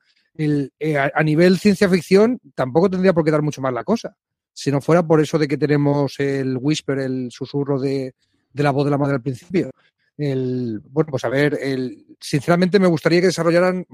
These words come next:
ot-, otras cosas, ¿no? Hay otras cosas del pasado de Picard que, que a priori me importan más, pero vamos a ver, a dejarles que den un cierre y a, y a poder juzgar el cuadro completo.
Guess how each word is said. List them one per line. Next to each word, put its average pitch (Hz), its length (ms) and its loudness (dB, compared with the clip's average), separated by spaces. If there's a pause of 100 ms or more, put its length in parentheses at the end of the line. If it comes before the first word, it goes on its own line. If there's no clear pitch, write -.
(300)
ot-, 139 220 -4
otras 147 380 0
cosas, 117 400 -10
¿no? 151 160 -4
Hay 135 100 -2
otras 143 220 -4
cosas 147 260 -2
del 135 140 -2
pasado 143 220 0
de 143 80 2
Picard 147 280 0
que, 147 220 2 (320)
que - 100 -2
a 131 60 0
priori 160 280 4
me 156 80 2
importan 139 360 0
más, 202 240 -2
pero 113 160 -8
vamos 143 260 0
a 143 60 2
ver, 139 220 0
a 143 100 0
dejarles 143 340 0
que 151 80 -2
den 147 120 0
un 139 80 -4
cierre 156 320 0
y - 20 2
a, 131 340 -2 (340)
y 151 60 -2
a 143 60 2
poder 147 240 2
juzgar 151 320 4
el 143 80 2
cuadro 135 260 -2
completo. 131 380 -4